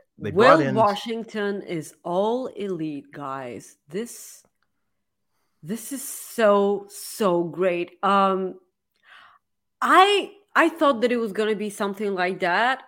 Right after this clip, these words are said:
Speaker 2: but in no way that I predicted in such capacity. We're so incredibly stoked for Will. This is such an amazing thing. And the moment he got signed, Hikaru Shida came back. Like,
Speaker 1: <laughs>
Speaker 2: there's no,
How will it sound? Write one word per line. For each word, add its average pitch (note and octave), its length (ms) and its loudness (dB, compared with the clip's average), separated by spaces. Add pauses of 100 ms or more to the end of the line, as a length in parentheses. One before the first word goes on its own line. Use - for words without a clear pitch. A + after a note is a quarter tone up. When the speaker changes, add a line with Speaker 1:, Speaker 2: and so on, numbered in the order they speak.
(360)
Speaker 2:
but G3 520 0 (500)
in G#3 240 -2
no G#3+ 160 2
way G#3 260 0
that F#3 140 2
I F3+ 80 0
predicted F3+ 540 -10 (320)
in F3 120 -4
such - 320 -14
capacity. - 640 -16 (640)
We're C4 560 0 (1040)
so A#3+ 440 0
incredibly F#3+ 540 -4
stoked F#3 340 -10
for F#3+ 140 -6
Will. F3+ 340 -2
This G#3 260 -8
is A3 180 -12
such - 440 -10
an G#3 80 -6
amazing G3 460 -2
thing. G3 380 -6 (420)
And A3+ 240 0
the A3 80 2
moment E4 380 4
he E4+ 160 0
got D4 300 2
signed, B3+ 540 0
Hikaru A#3 480 -2
Shida G3+ 400 -4
came F#3 240 -4
back. D#3+ 320 -6
Like, F#3 220 -6
Speaker 1:
<laughs> - 20 -20
Speaker 2:
there's G#3 420 0
no, A#3+ 420 6